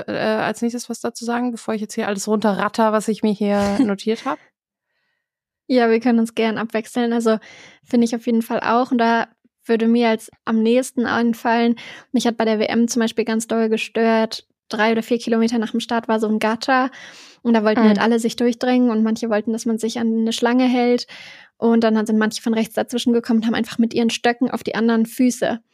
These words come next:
Speaker 2: gestochert,
Speaker 1: Was?
Speaker 2: damit sie durchkommen. Und das war für mich ein
Speaker 1: <laughs>
Speaker 2: absolutes No-Go. Da hab ich gedacht, „Wow, wie kann man denn so unsportlich sein?“ Also, ja, da wurden Stöcke eingesetzt, um sich sozusagen den Vorteil zu verschaffen, sich durchzudrängeln. Und das fand ich richtig, richtig unsportlich.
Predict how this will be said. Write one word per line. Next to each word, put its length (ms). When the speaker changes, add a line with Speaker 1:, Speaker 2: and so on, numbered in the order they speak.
Speaker 2:
gestochert, 480
Speaker 1:
Was? 240
Speaker 2:
damit 280
sie 80
durchkommen. 580
Und 140
das 160
war 80
für 120
mich 120
ein 80
Speaker 1:
<laughs> 20
Speaker 2:
absolutes 520
No-Go. 400
Da 80
hab 80
ich 140
gedacht, 440
„Wow, 340
wie 80
kann 160
man 140
denn 200
so 300
unsportlich 680
sein?“ 400
Also, 240
ja, 300
da 220
wurden 160
Stöcke 300
eingesetzt, 500
um 100
sich 160
sozusagen 540
den 100
Vorteil 400
zu 100
verschaffen, 640
sich 180
durchzudrängeln. 720
Und 100
das 120
fand 180
ich 160
richtig, 420
richtig 400
unsportlich. 720